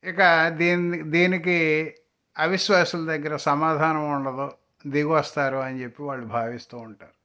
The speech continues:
ఇవి కూడా తెలివి తక్కువ ప్రశ్నలే. గాలిని మనం అనుభవిస్తున్నాం నిత్య జీవితంలో. గాలిలో ఏ ఏ వాయువులు ఏ ఏ నిష్పత్తిలో ఉన్నాయో చెప్పగలుగుతున్నాం.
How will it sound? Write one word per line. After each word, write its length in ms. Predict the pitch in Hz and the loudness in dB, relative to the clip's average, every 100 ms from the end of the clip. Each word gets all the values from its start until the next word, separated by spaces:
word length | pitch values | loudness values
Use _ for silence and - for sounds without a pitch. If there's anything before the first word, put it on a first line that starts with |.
| _ _ _ _ _ _ _ _ _ _ _ | _ _ _ _ _ _ _ _ _ _ _
ఇవి 200 | 170 170 | -8 -4
కూడా 300 | 180 160 156 | -2 2 0
తెలివి 360 | 156 135 143 | 0 -2 0
తక్కువ 340 | 143 139 131 127 | -2 -6 -6 -12
ప్రశ్నలే. 560 | 123 117 - 117 107 98 _ _ _ _ _ _ _ _ _ _ _ _ _ _ _ _ _ _ 147 139 | -12 -16 -16 -18 -20 -20 _ _ _ _ _ _ _ _ _ _ _ _ _ _ _ _ _ _ -16 -4
గాలిని 840 | 143 170 202 202 190 170 160 160 160 _ | 2 2 2 0 2 2 2 0 -6 _
మనం 280 | 160 143 156 | -4 -2 2
అనుభవిస్తున్నాం 1000 | 151 135 139 139 160 151 - 143 131 127 | 0 0 -2 -4 -6 -8 -10 -8 -8 -8
నిత్య 240 | 117 - | -12 -12
జీవితంలో. 520 | 123 123 113 113 113 - _ _ _ _ _ _ _ _ _ _ _ _ _ _ 127 | -12 -12 -14 -18 -20 -20 _ _ _ _ _ _ _ _ _ _ _ _ _ _ -12
గాలిలో 420 | 135 139 190 208 202 | -4 -2 2 4 4
ఏ 380 | 165 160 190 | 4 4 6
ఏ 40 | 202 | 6
వాయువులు 540 | 190 180 175 175 175 | 6 6 4 0 -2
ఏ 320 | 175 151 160 | 0 0 0
ఏ 40 | 175 | 0
నిష్పత్తిలో 680 | 175 - - 170 170 160 156 | -2 -4 -6 -8 -4 -2 -2
ఉన్నాయో 380 | 156 147 147 | -2 -2 -2
చెప్పగలుగుతున్నాం. 840 | 143 135 117 139 135 131 123 120 113 | -2 -4 -6 -8 -8 -8 -14 -16 -20